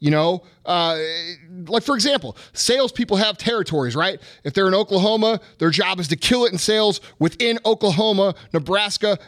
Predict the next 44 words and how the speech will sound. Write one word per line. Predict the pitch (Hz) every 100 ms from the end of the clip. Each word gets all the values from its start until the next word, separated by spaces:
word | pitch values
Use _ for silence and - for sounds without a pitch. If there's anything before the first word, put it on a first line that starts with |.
| 175
and | 185
Missouri. | 156 190 220 135 95 - -
They're | 165
not | 226 226
responsible | 180 - 208 240 208 196
for | 175
killing | - 226 226
it, | 202 190 - - -
uh, | 170 156 151 147 - - - _ _ -
in | 185 185
Oregon | 202 208 208 196
or | 175 160
fucking | - 196 160
California | 202 190 185 - 208 190 170 -
or | 160
China. | - 240 277 156 - _ _ _ _ _ - 156 -
And | 214 214
so | - 247
if | 214
they | 262
spend | 262 294 262
all | 233 240
their | 202
time | - 262 208
worrying | 185 277 233
about | 180 175 185 - -
what's | 175 214
going | - 220 208
on | 214
in | 180
fucking | - 226 - 151
California, | - 214 220 165 277 320 190 175 185 - -
how | 254 285
can | 294
they | 262
be | 233
productive | - 196 226 - 196
in | 196
their | 190
own | 226 254
territory | 170 202 180 180 165 170 175 - - _ _ _
that | 170 170
they're | 226
in? | 320 302